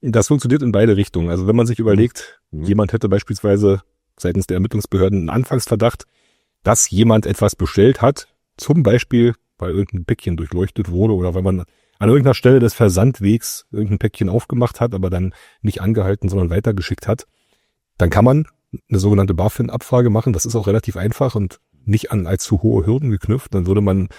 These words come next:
Speaker 1: sowas wie normale Banküberweisungen sehen. Man kann's aber auch in die andere Richtung ermitteln und auch das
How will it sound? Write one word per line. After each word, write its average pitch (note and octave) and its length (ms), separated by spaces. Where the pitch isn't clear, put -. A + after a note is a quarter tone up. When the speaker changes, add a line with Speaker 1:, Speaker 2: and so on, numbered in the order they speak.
Speaker 1:
sowas F#2+ 380
wie F2+ 80
normale F2+ 560
Banküberweisungen F#2+ 880
sehen. D#2 340
Man F#2 200
kann's C3 280
aber B2 120
auch B2+ 140
in A#2+ 140
die G#2 120
andere B2 360
Richtung F#2 260
ermitteln F#2 400
und G2 160
auch F#2+ 140
das - 360